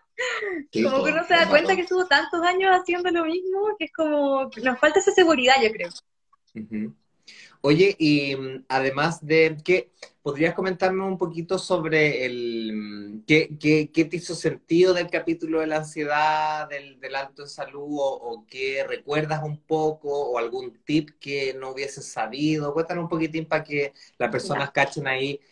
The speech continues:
Speaker 1: en qué consiste un poquitín el libro, eh, El alto en salud.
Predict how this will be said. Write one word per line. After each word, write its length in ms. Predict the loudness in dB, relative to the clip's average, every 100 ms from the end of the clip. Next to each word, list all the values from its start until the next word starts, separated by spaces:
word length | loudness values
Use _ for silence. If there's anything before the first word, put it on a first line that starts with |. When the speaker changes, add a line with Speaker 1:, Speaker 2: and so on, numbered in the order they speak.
| _ -10
Speaker 1:
en 160 | -4
qué 140 | 0 0
consiste 420 | 0 -4 -6 -4
un 60 |
poquitín 360 | -2 -2 -2 0
el 120 | 0
libro, 920 | 2 2 2 2 2 2 2 0 -4 -6
eh, 120 | -2
El 60 | 2
alto 200 | 0 -2
en 40 |
salud. 240 | -14 -14